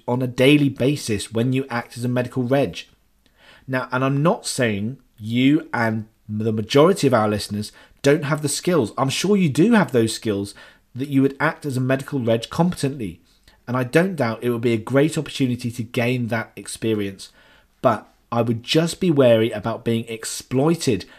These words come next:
by the rota coordinators that just because you have paces, you don't have to jump onto the med reg rota. And doing that at a time when you feel you have the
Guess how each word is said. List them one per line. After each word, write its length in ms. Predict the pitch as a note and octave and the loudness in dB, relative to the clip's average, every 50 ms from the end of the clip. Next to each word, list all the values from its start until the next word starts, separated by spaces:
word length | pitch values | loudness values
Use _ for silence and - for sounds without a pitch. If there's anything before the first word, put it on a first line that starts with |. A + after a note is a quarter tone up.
| _ _ _ - | _ _ _ -2
by 220 | - C3+ D#3 F3+ | 0 2 2 2
the 120 | F#3 F3+ D#3 | 2 0 2
rota 240 | D3+ D3 C#3+ D3 | 2 2 2 0
coordinators 680 | - - A#2+ A#2+ A#2 A2 G#2+ G#2 G2+ G2 - A2 G2+ G2 | -4 -6 -4 -2 -2 -2 -2 -4 -6 -6 -8 -10 -10 -8
that 240 | A2+ - - _ - | -10 -12 -12 _ -2
just 320 | C#3+ C#3+ C#3+ - - - | -2 -2 -2 -2 -8 -8
because 440 | C#3 C3+ - - - F3 G3+ G3 D#3+ | -8 -8 -8 -4 0 0 2 2 2
you 120 | D3+ B2 | 0 -2
have 200 | A2 A2+ A2+ - | -2 -2 -4 -6
paces, 540 | - - A2 G#2 G#2 - - G#2 G2+ - - _ - - - _ _ _ _ - | -6 -6 -4 -4 -4 -6 -6 -8 -8 -10 -12 _ -20 -20 -20 _ _ _ _ -8
you 140 | A2+ A#2+ | -6 -2
don't 220 | A#2 E3 F#3+ F#3+ F#3 | -2 0 -2 -2 -4
have 400 | - - - F3 D#3+ C3 - - | -6 -4 0 0 0 0 -2 -8
to 100 | - A2+ | -10 -4
jump 300 | A2 B2 A#2 A#2+ A2+ - | 0 0 0 0 -2 -6
onto 160 | A2+ - - | -8 -8 -6
the 80 | A#2+ A#2 | -4 0
med 220 | A#2+ A#2+ A#2 A2+ | 0 0 0 2
reg 220 | A#2 A2+ G#2 G2+ | 0 -2 -2 0
rota. 440 | A#2+ B2 B2 A2+ A#2+ - G2 F#2 F#2 _ _ _ _ _ _ _ _ _ - | 2 2 2 2 0 -6 -10 -10 -12 _ _ _ _ _ _ _ _ _ -2
And 280 | B2 A#2 A2 A2 G#2+ - - - _ | -2 0 0 -2 -4 -8 -12 -8 _
doing 300 | - C3+ D3 E3 E3 C#3+ | 2 2 2 2 2 0
that 280 | C3+ A#2+ A#2 A2+ - - _ _ _ _ _ _ | 0 0 0 -2 -4 -8 _ _ _ _ _ _
at 140 | - A#2+ A#2 | -2 0 0
a 40 | A#2 | 0
time 380 | A#2 - - - C#3 C3 C3 B2+ | -2 -4 -2 0 2 2 2 0
when 140 | B2+ B2 | -2 -2
you 120 | A#2+ A2+ G#2+ | -2 -2 -4
feel 320 | - - - C3+ C3+ C3+ | -4 -2 2 2 4 4
you 200 | C3 A#2+ B2 A2 | 2 0 -2 -4
have 280 | F2+ B2+ C3 A#2+ G#2+ - | -2 -2 -2 -2 -2 -2
the 240 | B2 A2+ G#2+ G#2 | -4 -4 -4 -4